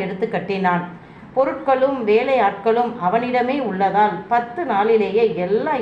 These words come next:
ஏற்பாடும் பண்ணிவிட்டான். திருநாவுக்கரசுக்கு மகனை தனி குடித்தனம் வைப்பது பிடிக்கலை. மேலும் மகனிடம், "உனக்கு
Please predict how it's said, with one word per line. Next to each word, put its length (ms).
ஏற்பாடும் 440
பண்ணிவிட்டான். 680
திருநாவுக்கரசுக்கு 1000
மகனை 360
தனி 200
குடித்தனம் 560
வைப்பது 400
பிடிக்கலை. 500
மேலும் 380
மகனிடம், 600
"உனக்கு 360